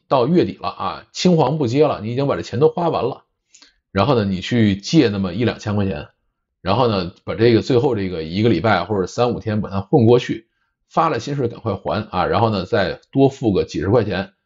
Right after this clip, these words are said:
啊，撑死了一百块钱的这个利息啊，那这个事儿其实对于大部分人来说还是可以接受的，所以那个现金贷基本上干这个事，对吧？像我们以前啊，就是在东南亚做这块儿呢，就是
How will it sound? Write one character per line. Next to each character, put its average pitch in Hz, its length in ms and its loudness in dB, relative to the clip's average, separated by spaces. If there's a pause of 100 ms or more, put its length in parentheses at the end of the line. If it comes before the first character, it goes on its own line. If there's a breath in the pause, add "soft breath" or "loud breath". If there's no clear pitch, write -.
(320)
啊， - 160 -4
撑 143 220 0
死 - 160 -4
了 98 100 0
一 117 80 4
百 95 140 2
块 90 100 -4
钱 92 160 -6
的 110 140 4
这 110 100 6
个 98 80 2
利 190 160 4
息 - 220 -10
啊， 73 160 -12
那 135 80 0
这 240 180 2
个 208 60 2
事 165 100 2
儿 101 100 4
其 101 120 -8
实 131 100 2
对 135 160 -4
于 135 60 -2
大 110 180 -4
部 98 140 -4
分 98 80 -4
人 104 100 2
来 117 120 2
说 127 120 2
还 120 140 0
是 127 80 0
可 - 180 -8
以 127 80 -2
接 127 220 -2
受 - 240 -2
的， - 80 -20 (800 soft breath)
所 139 120 4
以 160 40 8
那 170 140 6
个 110 60 0
现 143 200 2
金 170 100 0
贷 147 180 -2
基 147 140 -4
本 135 100 -8
上 92 80 -14
干 117 200 0
这 131 100 2
个 85 80 0
事， - 160 -14 (960)
对 80 80 -4
吧？ 69 60 0
像 147 260 2
我 85 140 2
们 135 160 0
以 104 80 -2
前 90 380 -2
啊， 80 420 -6 (120)
就 104 140 2
是 95 140 2
在 110 180 4
东 127 140 0
南 160 100 4
亚 139 200 2
做 123 180 2
这 113 100 2
块 95 160 -6
儿 85 60 -6
呢， 78 80 -10
就 92 80 -6
是 92 220 -8